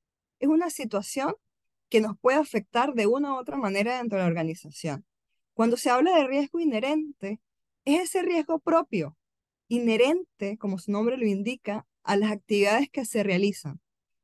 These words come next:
Entonces, nosotros como organización, si queremos tener un modelo efectivo, un modelo que se aplique a nuestras necesidades o que cubra nuestras exigencias, tenemos que conocer cuáles son nuestros riesgos. De, de las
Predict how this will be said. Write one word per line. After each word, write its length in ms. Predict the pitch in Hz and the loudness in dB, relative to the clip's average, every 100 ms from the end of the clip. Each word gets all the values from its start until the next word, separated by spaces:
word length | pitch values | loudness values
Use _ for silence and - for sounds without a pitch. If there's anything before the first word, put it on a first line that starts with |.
| _ | _
Entonces, 220 | 220 262 | -4 0
nosotros 400 | 277 220 247 349 | 0 0 -2 -4
como 200 | - 269 | -2 -2
organización, 760 | 240 208 190 180 180 - 254 233 | 2 2 0 -4 -8 -8 -10 -8
si 140 | 220 | -8
queremos 400 | 180 190 220 311 | -4 -4 -2 -4
tener 240 | 311 208 | -4 -2
un 120 | 233 269 | -2 -2
modelo 320 | 277 262 285 | -2 -2 -4
efectivo, 760 | - 214 - - 302 285 185 _ _ _ _ _ - | -2 -6 -6 -2 2 2 -2 _ _ _ _ _ -2
un 160 | 214 | 0
modelo 320 | 233 247 262 269 | 2 2 2 0
que 100 | 220 | -4
se 140 | - | -2
aplique 400 | 165 - 320 - | -4 0 -2 0
a 60 | 240 | -2
nuestras 560 | 202 180 185 160 170 | -2 -4 -6 -6 -6
necesidades 880 | - 185 190 175 165 208 190 139 - | -6 -6 -6 -4 0 0 0 -2 -6
o 80 | - | -10
que 160 | 185 175 | -8 -8
cubra 400 | - 277 330 233 | -2 -2 0 0
nuestras 320 | 185 170 180 | -2 -6 -10
exigencias, 960 | 175 - 175 - 233 226 - 160 180 _ _ _ _ _ - | -10 -12 -10 -8 -8 -8 -10 -10 -10 _ _ _ _ _ -2
tenemos 300 | 247 320 392 | 0 0 0
que 120 | 392 | 0
conocer 520 | 370 320 - 311 320 | 2 0 0 0 0
cuáles 260 | 320 320 294 | 0 0 -2
son 180 | 339 | -6
nuestros 360 | 330 320 240 220 | -6 -6 -6 -4
riesgos. 580 | 294 330 - - - _ _ _ _ _ _ _ _ - | -4 -6 -8 -16 -18 _ _ _ _ _ _ _ _ -8
De, 320 | 196 254 262 | 0 0 0
de 340 | - 220 240 233 | 0 4 4 4
las 360 | 240 247 - | 2 -4 -10